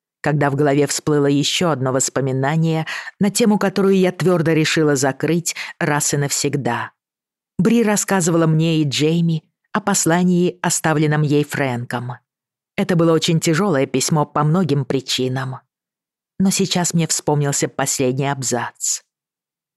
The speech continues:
А ещё есть он. По словам твоей матери, Фрезер отправил её обратно ко мне,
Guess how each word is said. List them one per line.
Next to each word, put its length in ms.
А 100
ещё 580
есть 580
он. 380
По 80
словам 400
твоей 260
матери, 640
Фрезер 400
отправил 480
её 300
обратно 480
ко 180
мне, 400